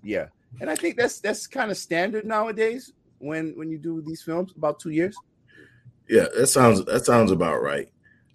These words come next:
Speaker 2: Um, I think that, uh, some points that you made that are extremely valid is, number one is, I tell my clients all the time,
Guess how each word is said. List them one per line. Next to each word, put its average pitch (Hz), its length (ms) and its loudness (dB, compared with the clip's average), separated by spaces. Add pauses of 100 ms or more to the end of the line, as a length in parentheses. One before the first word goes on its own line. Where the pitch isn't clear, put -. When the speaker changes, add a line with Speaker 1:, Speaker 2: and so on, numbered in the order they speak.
Speaker 2:
Um, 82 360 2 (160)
I 143 100 4
think 165 240 6
that, 104 300 4 (140)
uh, 69 340 -2 (440)
some 104 220 -4
points 127 320 4
that 110 180 2
you 110 60 2
made 101 520 4
that 98 180 2
are 82 500 -2
extremely 98 460 0
valid 82 420 -2
is, 87 400 0
number 104 180 0
one 101 180 2
is, 87 120 0
I 170 120 4
tell 165 160 8
my 98 120 2
clients 117 480 2
all 73 160 -2
the 65 60 -4
time, - 300 -12